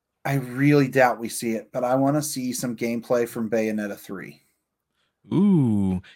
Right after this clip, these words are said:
Speaker 2: Yeah, 'cause, like, Nintendo doesn't really play ball. Like, I mean, they did at the Game Awards a couple years ago with, like, the Smash Brothers announcements, but they don't really play ball for real. They, they kinda do
Speaker 1: Mm,
Speaker 2: their
Speaker 1: they
Speaker 2: own
Speaker 1: usually
Speaker 2: thing.
Speaker 1: do their own thing. It's in a Nintendo Direct,
Speaker 2: might
Speaker 1: and
Speaker 2: be
Speaker 1: if
Speaker 2: onto
Speaker 1: it's not in the
Speaker 2: something.
Speaker 1: Nintendo Direct, then they're not
Speaker 2: Yeah.
Speaker 1: talking about it.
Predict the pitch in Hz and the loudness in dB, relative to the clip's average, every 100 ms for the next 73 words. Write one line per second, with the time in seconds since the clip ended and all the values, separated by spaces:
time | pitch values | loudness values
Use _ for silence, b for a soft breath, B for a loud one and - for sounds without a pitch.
0 | - 185 190 196 202 165 - 151 165 - | 4 4 6 4 4 2 4 6 6 6
1 | 220 320 339 294 247 247 240 180 - - | 4 4 2 2 0 2 2 0 -4 0
2 | 165 185 127 120 101 90 120 120 110 - | 2 2 2 -2 -2 -2 0 0 0 -2
3 | 143 165 160 170 135 117 139 160 147 113 | 2 4 4 4 2 2 2 2 0 -4
4 | 107 117 131 139 147 147 143 135 127 147 | -2 -2 -2 -2 0 -2 -2 -8 -8 -6
5 | 147 143 143 143 147 143 127 113 110 - | -4 -4 -4 -6 -4 -4 -4 -8 -10 -12
6 | 101 104 107 - 117 117 120 123 - 123 | -8 -6 -6 -4 -4 -4 -4 -6 -6 -8
7 | 117 - _ _ _ _ _ 127 165 254 | -8 -14 _ _ _ _ _ -4 -2 -2
8 | 233 240 - 170 165 175 202 156 - 101 | -2 -2 0 0 2 0 0 -2 -4 -6
9 | 92 92 101 110 131 123 147 175 165 151 | -6 -8 -6 -4 -2 -2 -2 -2 0 0
10 | 147 143 123 139 156 151 139 147 151 147 | -2 -2 -2 -2 0 0 2 2 4 6
11 | 143 143 143 123 113 113 127 123 135 135 | 4 2 0 2 -2 -4 -6 -2 0 0
12 | 135 - 160 160 151 151 156 165 190 196 | 0 4 4 4 2 2 6 8 6 4
13 | 185 175 202 190 135 143 151 156 151 156 | 2 2 2 4 4 4 4 2 2 0
14 | 151 160 156 156 151 156 160 160 156 135 | 2 2 4 4 2 4 4 4 -2 -8
15 | 131 123 123 123 113 107 107 110 120 110 | -6 -4 -2 0 0 0 -2 -2 -4 -8
16 | 101 98 67 | -6 -8 -10